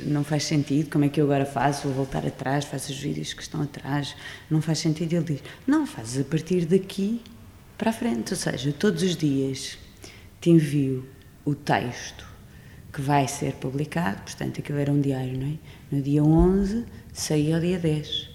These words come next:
Ele disse: Eu ama-, eu hoje envio-te, hoje ou amanhã,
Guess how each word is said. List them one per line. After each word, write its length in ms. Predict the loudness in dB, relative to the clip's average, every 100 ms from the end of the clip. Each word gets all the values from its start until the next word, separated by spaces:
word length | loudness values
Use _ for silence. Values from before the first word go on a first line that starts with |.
| -16 -16 -16 -16 -14 -6
Ele 180 | -4 0
disse: 280 | 0 0
Eu 60 | 4
ama-, 180 | 6 6
eu 140 | 6 8
hoje 640 | 8 8 4 -2 -8 -12 -14 -16 -16 -16 -16 -4
envio-te, 680 | 0 2 2 0 -2 -8 -6 2
hoje 260 | 4 4
ou 60 | 2
amanhã, 440 | 2 2 2 -2